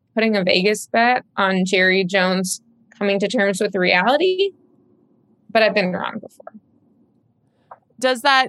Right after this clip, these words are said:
Speaker 2: would that coming to terms process do anything either way in terms of Mike McCarthy's job security? Do you think that's something that's part of the conversation right now, or is, is,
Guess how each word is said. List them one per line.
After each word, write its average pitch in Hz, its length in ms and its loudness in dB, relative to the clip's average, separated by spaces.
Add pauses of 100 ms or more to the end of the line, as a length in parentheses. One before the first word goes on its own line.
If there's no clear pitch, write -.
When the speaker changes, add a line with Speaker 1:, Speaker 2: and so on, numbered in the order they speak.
Speaker 2:
would 254 160 0
that 269 160 2
coming 277 240 -2
to 254 100 -8
terms 247 300 -4
process 220 920 -2 (420)
do 214 220 -2
anything 208 360 -2
either 185 360 2
way 175 640 2
in 175 260 -2
terms 160 640 -6
of 160 380 0 (240)
Mike 160 200 -2
McCarthy's 170 460 -4
job 185 300 0
security? 175 580 -2
Do 165 140 -8
you 160 60 -6
think 170 200 -10
that's 160 220 -4
something 160 320 -8
that's 160 180 -10
part 165 200 -2
of 160 60 -8
the 165 60 -6
conversation 165 640 -4
right 160 160 -4
now, 220 280 2
or 170 460 0
is, 156 400 -6
is, 160 480 -12